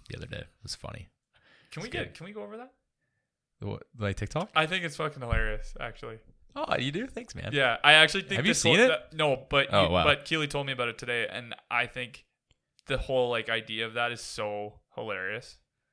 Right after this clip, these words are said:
Speaker 1: Yeah, so basically, it's like, for those, I, I, yeah, yeah, go,
Speaker 2: Just go
Speaker 1: just go,
Speaker 2: see
Speaker 1: just
Speaker 2: it.
Speaker 1: go watch it.
Speaker 2: Can we, can we talk about it though?
Speaker 1: Yeah, we can talk about it.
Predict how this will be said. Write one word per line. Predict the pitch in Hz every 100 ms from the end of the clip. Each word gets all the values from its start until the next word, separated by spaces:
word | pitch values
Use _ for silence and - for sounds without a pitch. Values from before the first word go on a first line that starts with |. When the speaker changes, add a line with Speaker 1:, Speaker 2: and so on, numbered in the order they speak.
| _ _ _ _ _ _
Speaker 1:
Yeah, | 113 110 92
so | 80 110
basically, | 104 104 - 113 107
it's | 92 -
like, | 90 85 - _
for | 90
those, | 82 82 - _ _ _ -
I, | - _ _ _
I, | - 110
yeah, | 120 92
yeah, | 87
go, | 98 -
Speaker 2:
Just | 117 190
go | -
Speaker 1:
just | 127
go, | 123
Speaker 2:
see | 117
Speaker 1:
just | 170
Speaker 2:
it. | -
Speaker 1:
go |
watch | 87 73 -
it. | 82 -
Speaker 2:
Can | 175
we, | 185
can | 202
we | 262
talk | 208 131
about | 143 147
it |
though? | 147 180 _ _ _ _
Speaker 1:
Yeah, | -
we | 175
can | 175 87
talk | 82
about | 85
it. | -